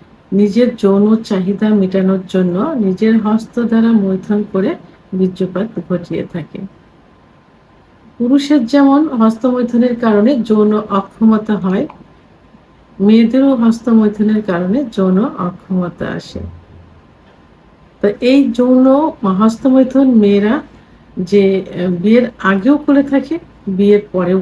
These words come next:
করে থাকে, আহ, মূলত পুরুষের মতোই। তো সবার ধারণা ছিল, এখনো অনেকে ধারণা করে যে হস্তমৈথুন শুধু ছেলেরা করে, না, মেয়েরা হস্তমৈথুন করে থাকে। আর হস্তমৈথুন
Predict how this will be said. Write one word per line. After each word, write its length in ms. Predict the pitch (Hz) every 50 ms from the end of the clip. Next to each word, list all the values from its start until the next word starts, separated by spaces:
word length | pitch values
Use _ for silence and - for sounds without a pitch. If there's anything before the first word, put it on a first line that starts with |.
| 185 -
করে 200 | 170 170 - 151 - -
থাকে, 240 | 156 147 - -
আহ, 1300 | - - _ _ _ _ _ _ _ _ _ _ _ _ _ _ _ - - 165 165 165 170 170 185 - - - - _ - - -
মূলত 260 | 220 240 269 269 -
পুরুষের 560 | 320 - - 262 269 302 302 294 - 330 302 247
মতোই। 400 | 185 170 170 - 156 147 - - - - _ _ - - - - - _ _ _ _ _ _ -
তো 80 | 233 226
সবার 420 | - 277 240 226 254 269 294 247
ধারণা 400 | 226 254 247 254 262 277 285 285
ছিল, 420 | - - - 240 214 247 311 370 392 -
এখনো 400 | 202 180 156 - - 247 302 320
অনেকে 300 | 311 294 294 285 - 247
ধারণা 380 | 226 262 262 262 262 254 254
করে 240 | 247 254 240 247 233
যে 80 | 240 240
হস্তমৈথুন 640 | 240 233 226 - 240 240 233 226 226 226 226 226 226 - - - - - - -
শুধু 420 | - - 240 214 196 233 226 226 - - - -
ছেলেরা 380 | - 233 220 226 220 220 226
করে, 340 | 226 - 202 202 202 240 262 - - - - _ _ _ 208
না, 140 | 202 185 170
মেয়েরা 360 | 175 190 208 220 220 247 269
হস্তমৈথুন 760 | 247 - 196 180 - - - 175 170 160 156 - - 170 180 -
করে 180 | - - 127 - - -
থাকে। 240 | 175 - - - - - _ _ _ _ _ _ _ _ _ _ _ _ _ _ _ _ _ -
আর 200 | 208 214 214 196
হস্তমৈথুন 800 | 208 226 226 226 - - 277 269 269 269 269 - 277 269 -